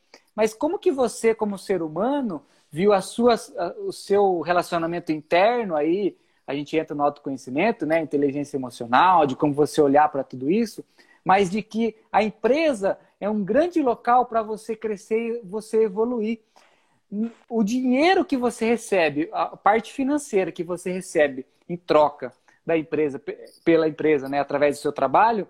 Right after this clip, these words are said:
é tão pequeno perto do nível de evolução, de crescimento, de sabedoria que você adquire com a experiência de se relacionar ali dentro, que a parte financeira fica tão pequeno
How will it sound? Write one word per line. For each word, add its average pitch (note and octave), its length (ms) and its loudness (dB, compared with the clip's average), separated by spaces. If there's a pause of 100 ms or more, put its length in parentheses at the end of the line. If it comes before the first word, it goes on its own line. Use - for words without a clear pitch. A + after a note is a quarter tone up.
(320)
é G#3 100 -2
tão F#4+ 340 0
pequeno C4+ 800 -6 (240)
perto A3+ 400 -2
do G#3 180 -8
nível A3+ 680 -4
de E3+ 180 -6
evolução, G#3 720 -2
de F3+ 100 -12
crescimento, F#3+ 760 -6
de E3 80 -10
sabedoria F#3 680 2
que A3 120 -4
você G3 260 0
adquire G#3+ 720 0 (260)
com F#3 120 0
a G3 60 4
experiência F#3+ 720 2
de E3+ 100 -6
se F3+ 120 -12
relacionar F3+ 720 2
ali F3 160 2
dentro, F3+ 500 -6 (460)
que G#3+ 100 2
a G#3+ 60 2
parte A#3+ 280 0
financeira B3 420 -6
fica C4 160 -6
tão C#4+ 180 -6
pequeno C4+ 560 -6